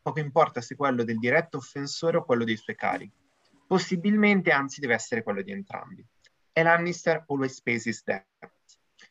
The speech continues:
Quelli della fine del secondo secolo, i Lannister in particolare, hanno fatto del proprio onore un'ossessione, una risposta alle traumatiche umiliazioni subite in precedenza ai tempi di Lord Titus.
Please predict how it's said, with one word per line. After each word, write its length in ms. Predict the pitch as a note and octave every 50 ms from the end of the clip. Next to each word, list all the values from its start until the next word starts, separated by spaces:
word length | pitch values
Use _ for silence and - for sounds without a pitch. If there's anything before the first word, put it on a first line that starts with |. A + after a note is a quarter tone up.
| _ _ _ _ _ _ _ _ _ _ _ _ _ _ _ -
Quelli 220 | _ - G3+ G3 F3
della 200 | D3+ C#3+ C#3 C#3+
fine 260 | - - F3+ E3 C#3+
del 160 | B2+ B2+ B2
secondo 420 | A#2 - C3 - D#3 D3 C#3 B2+ A#2+
secolo, 540 | - - C#3 B2+ A#2 A2+ _ - G#2+ G#2
i 60 | G#2 G#2
Lannister 600 | A2+ A2+ A2 G#2 G#2 G#2+ A2+ A2+ - _ A#2 A2+
in 120 | A2 A2+
particolare, 640 | A2 A#2+ A#2 - _ A2+ - C3 A#2+ A2+ G#2 A2 A#2
hanno 160 | A#2+ C3 C#3+
fatto 280 | - D3+ C3 - - A#2+
del 180 | B2 A#2+ A#2
proprio 300 | - C#3+ C#3 C#3+ - D#3
onore 240 | D3 C3+ B2 B2 B2+
un'ossessione, 920 | B2 A2+ A2 G#2+ - - - - - - - - B2+ A2+ G2+ G2+ G2+ G#2 _ _ _ _ _ _
una 180 | C#3+ C#3+ C#3+
risposta 580 | C#3+ D#3 D#3 - - - - F3 - - - D3
alle 160 | C3+ B2 A#2
traumatiche 720 | - - B2 A#2+ B2 B2+ C#3+ D3 C#3+ C3 - A2+ - B2
umiliazioni 1000 | A#2 A#2 B2 B2 B2 - D3+ D3+ - _ _ - - - - B2 A#2+ A2 A2+ A#2
subite 360 | A#2+ - C3 B2+ A#2 G#2+ -
in 120 | A#2 A#2 A2+
precedenza 680 | - A#2+ A2 - C3 G#2+ G#2 F#2+ F#2+ G2+ G2+ - -
ai 100 | A2+ A2
tempi 260 | - G2 G2+ G2+ G#2+
di 60 | G2+ F#2+
Lord 240 | F#2+ F#2 F#2+ - _
Titus. 560 | - F2 F2 E2+ F2 - E2 - - -